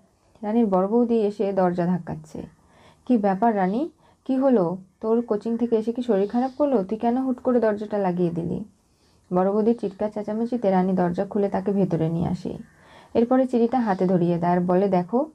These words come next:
কেমন লাল কালার দিয়ে লিখেছে নাকি রক্ত দিয়ে, আমি বুঝতে পারছি না। আমার কেমন যেন গা ঘিনঘিন করছে, আর এই ছেলেটাকে দেখলেই আমার মনে হয় যে সাইকো,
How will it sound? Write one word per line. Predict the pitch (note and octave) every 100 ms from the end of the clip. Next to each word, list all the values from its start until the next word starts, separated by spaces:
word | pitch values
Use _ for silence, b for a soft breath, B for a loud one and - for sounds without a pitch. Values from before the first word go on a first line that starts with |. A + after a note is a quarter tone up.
| b b
কেমন | - A3 B3
লাল | A3+ G3 A3+
কালার | A3+ F#3 F#3+
দিয়ে | G3 A3+
লিখেছে | A3+ A#3 B3+ A#3 F3+
নাকি | F#3 F3+
রক্ত | F#3 F3 -
দিয়ে, | A3+ A#3+
আমি | G#3
বুঝতে | F3+ F3+ F3+
পারছি | E3+ D#3+ D#3 D3+
না। | - - B B B
আমার | A3+ B3
কেমন | B3 A#3 B3+
যেন | B3 B3 G#3+
গা | G#3
ঘিনঘিন | G3+ G3+ F#3+ F#3+
করছে, | F#3 D#3+ - -
আর | F#2+ - - b b b b
এই | - G#3+ A#3
ছেলেটাকে | B3 A#3 B3 B3
দেখলেই | G3 G3+ G3+ A#3+ A3+
আমার | G#3 G#3
মনে | F#3+ F#3 A3
হয় | A3+ G#3+
যে | G#3
সাইকো, | G#3 F#3 D#3 D#3 -